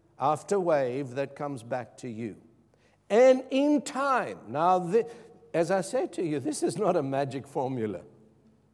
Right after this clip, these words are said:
okay? It's a way of life. This is the way God intends for us to live, every single one of us. There is a harvest that comes back to you on every wave. Well,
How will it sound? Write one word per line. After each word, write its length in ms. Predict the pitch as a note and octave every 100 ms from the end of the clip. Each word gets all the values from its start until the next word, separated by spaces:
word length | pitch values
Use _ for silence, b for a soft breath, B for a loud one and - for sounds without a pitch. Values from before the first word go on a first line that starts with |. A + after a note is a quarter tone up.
| _
okay? 380 | A#2 A2+ C#3+ C#3+ C#3 B
It's 240 | C#3+ C#3+
a 100 | C#3
way 280 | B2+ C#3 C#3+
of 180 | C3 G#2+
life. 380 | A#2+ C3 A2+ C3+
This 200 | C3+ D#3
is 160 | C3+
the 140 | - B2+
way 220 | B2+ C3
God 340 | G#2+ B2+ B2+ - B
intends 880 | B2+ B2 B2 - D3+ D#3 D3+ D3 B2+ - b
for 320 | - C3+ A#2+
us 360 | A#2+ B2+ - - -
to 100 | C3+
live, 340 | B2 C#3+ - B B -
every 340 | C#3+ A2+ C#3
single 400 | C3 D#3 C#3 A#2+
one 180 | A#2 G#2+
of 140 | F#2
us. 220 | D#2+ - - _ _ _ _ _ _ _ _ _ _ _ _ - - B B B
There 260 | A#2 D3 D3+
is 220 | F3 C3+
a 120 | D#3
harvest 600 | C#3 F#3+ E3 B2 A#2+ -
that 180 | B2+ A2+
comes 320 | - D3 B2+
back 380 | G2 B2 A2+ -
to 120 | -
you 380 | A2 A2+ G#2+ F#2 - b b
on 160 | G2+ G#2
every 300 | G#2+ F#2+ G#2
wave. 380 | F#2 F#2 F2+ - _ _ _ _ _ _ _ _ -
Well, 380 | C#3 D3+ G#3+